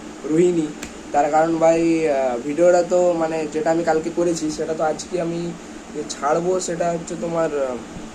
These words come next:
বাড়িতে ছাড়তে পারবো না। তার কারণ হচ্ছে তোমরা জানো যে ওয়াইফাইটা আগের ব্লগে তোমরা মানে দেখতে পাবে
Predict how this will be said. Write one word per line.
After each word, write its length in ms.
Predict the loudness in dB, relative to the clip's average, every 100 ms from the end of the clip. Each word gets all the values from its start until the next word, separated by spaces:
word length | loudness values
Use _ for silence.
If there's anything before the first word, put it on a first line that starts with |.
| -18 -18 -18 -16 -2
বাড়িতে 380 | 0 2 -2 -4
ছাড়তে 320 | -4 -4 -2
পারবো 280 | 0 0 -2
না। 120 | -6 0
তার 140 | 0
কারণ 220 | 4 2 2
হচ্ছে 200 | -4 -6
তোমরা 180 | -4 -2
জানো 240 | 0 0
যে 120 | -2 2
ওয়াইফাইটা 600 | 4 4 2 2 4 4
আগের 220 | 4 2
ব্লগে 320 | 2 0 0
তোমরা 340 | -4 0 0 0 -4
মানে 180 | -8 -6 -6
দেখতে 260 | -6 -6 -4
পাবে 220 | -4